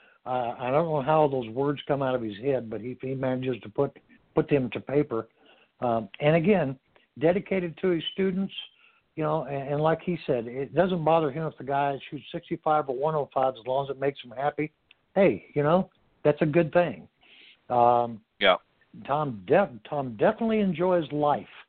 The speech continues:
Speaker 1: So, um, the, the after hours, uh, things are, are, uh, you, you gotta be in shape to hang with Stickman, I can tell you that.
Speaker 2: Yeah. <laughs> John, what about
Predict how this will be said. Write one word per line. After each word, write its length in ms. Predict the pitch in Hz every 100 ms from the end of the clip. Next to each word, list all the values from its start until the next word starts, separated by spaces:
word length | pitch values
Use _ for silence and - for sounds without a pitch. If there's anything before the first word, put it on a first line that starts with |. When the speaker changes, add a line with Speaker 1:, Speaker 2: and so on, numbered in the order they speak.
| _ _ _ _ _ _ -
Speaker 1:
So, 400 | 135 127 123 113
um, 600 | 123 123 120 117 113 113 - _
the, 320 | 117 117 120 101
the 140 | 131
after 320 | 127 190 - 143
hours, 460 | 156 185 170 160 123
uh, 280 | 127 117 120 - 113 -
things 300 | 143 135 127
are, 260 | 113 110 - _ _ _ _
are, 540 | 120 123 117 113 110 107
uh, 40 | 107 - - - _ -
you, 160 | 131
you 180 | 139 175
gotta 180 | 240 233
be 140 | 196
in 100 | 170 - -
shape 260 | 160 -
to 80 | 123
hang 240 | 110 135 117
with 80 | -
Stickman, 320 | 143 135 104 104
I 80 |
can 160 | 110 107
tell 140 | 127
you 160 | 123 110
that. 960 | 104 - _ - - _ _ _ - - - - - - - _ - - - - - - _ - - - 98
Speaker 2:
Yeah. 180 | 92 - - - _ - - _ -
<laughs> 80 | 135 - - - - 302 - - - _ -
John, 220 | 175 240
what 100 | 233
about 180 | 202